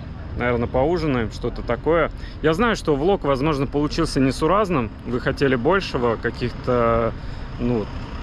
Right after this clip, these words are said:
таких моментов с горками. Но, опять же, сотый раз повторяю, не разрешают. Но я рекомендую все равно вам съездить и самим все посмотреть. Мы попали. Выехали из аквапарка.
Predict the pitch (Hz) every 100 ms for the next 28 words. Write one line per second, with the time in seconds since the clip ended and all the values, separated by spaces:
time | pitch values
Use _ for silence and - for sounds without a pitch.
0 | - - 110 123 - 123 127 131 110 107
1 | 104 147 175 151 117 107 98 - - 123
2 | 143 143 135 104 104 - 131 113 104 -
3 | - - 127 139 127 101 123 147 135 120
4 | 113 - 117 98 - - - - - 135
5 | 185 214 - - - - - 143 160 -
6 | 120 120 139 139 - 113 110 123 113 113
7 | - - - - - 127 127 113 - -
8 | 101 117 117 117 - - 104 - 98 -
9 | 180 156 117 107 98 - - - - -
10 | 143 151 - 127 123 113 123 143 131 196
11 | 208 202 185